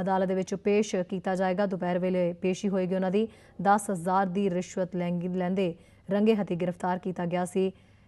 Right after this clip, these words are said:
ਇਸ ਐਸ ਐਚ ਓ ਨੂੰ ਸੋਲਾਂ ਵਾਰ ਸ਼ੁਕਲਾ ਦੇ ਖਿਲਾਫ ਐਕਸ਼ਨ ਪਹਿਲਾਂ ਵੀ ਹੋ ਚੁੱਕਿਆ। ਉੱਨੀ ਸੌ ਛਿਆਸੀ ਤੋਂ ਦੋ ਹਜ਼ਾਰ ਦਸ ਦੇ ਵਿੱਚ ਸੱਤ ਵਾਰ ਇੰਕਰੀਮੈਂਟ ਤੋਂ ਹੱਥ ਵੀ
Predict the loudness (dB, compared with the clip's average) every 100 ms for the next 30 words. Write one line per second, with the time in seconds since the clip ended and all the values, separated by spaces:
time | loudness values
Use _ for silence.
0 | _ -4 -4 -2 -2 -2 -4 -2 -2 -4
1 | -4 0 2 2 2 0 -4 -2 -2 -2
2 | 0 0 0 -4 -4 -4 -4 -2 -2 0
3 | 0 -2 -4 -2 -2 0 -2 -4 -6 -2
4 | -2 0 -2 -2 0 0 0 0 0 0
5 | 0 0 -2 -4 -6 -2 -2 -2 0 0
6 | -2 -10 -20 -20 0 4 4 4 2 2
7 | 2 0 0 -2 -2 -2 -2